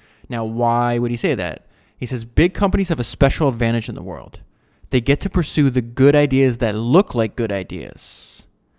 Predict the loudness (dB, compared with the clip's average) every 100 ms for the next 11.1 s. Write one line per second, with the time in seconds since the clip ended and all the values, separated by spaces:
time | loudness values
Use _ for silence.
0 | _ -6 -4 -2 2 2 2 -2 -2 -4
1 | -8 -14 -14 -18 -20 _ _ 2 2 2
2 | 6 8 8 4 -4 -18 -16 -8 -2 0
3 | 4 6 6 4 2 -2 -2 -2 -4 -4
4 | -6 0 4 6 4 0 -4 -10 -12 -16
5 | -18 -20 -20 _ _ -20 -16 -6 0 2
6 | 2 0 -6 -6 -6 -8 -4 -2 -2 -4
7 | -8 -6 -6 -8 -10 -8 -6 -8 -10 -18
8 | _ _ _ -16 -12 -10 -8 -6 -4 -4
9 | -4 -8 -10 -12 -12 -10 -8 -8 -6 -4
10 | -2 0 0 -2 -4 -6 -6 -4 -4 -4